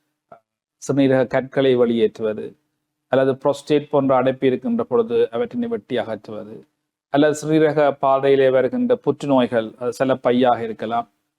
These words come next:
அல்லது புரோஸ்டேட் சுரப்பில் இருக்கின்ற கேன்சராக இருக்கலாம், அல்லது கிட்னியில் இருக்கிற கேன்சராக இருக்கலாம், போன்றவற்றை அகற்றுவது போன்ற பலதரப்பட்ட சத்திர சிகிச்சைகள் இருந்தாலும் நான் சிறுநீரக இழப்பு சம்பந்தப்பட்ட சத்திர சிகிச்சைகளை மட்டும்,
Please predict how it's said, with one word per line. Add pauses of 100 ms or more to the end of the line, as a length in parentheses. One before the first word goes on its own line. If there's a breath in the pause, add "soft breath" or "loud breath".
(140)
அல்லது
புரோஸ்டேட்
சுரப்பில்
இருக்கின்ற
கேன்சராக
இருக்கலாம், (500)
அல்லது
கிட்னியில்
இருக்கிற
கேன்சராக
இருக்கலாம், (420)
போன்றவற்றை
அகற்றுவது
போன்ற
பலதரப்பட்ட
சத்திர
சிகிச்சைகள்
இருந்தாலும் (120)
நான்
சிறுநீரக
இழப்பு (400)
சம்பந்தப்பட்ட (340)
சத்திர
சிகிச்சைகளை
மட்டும்,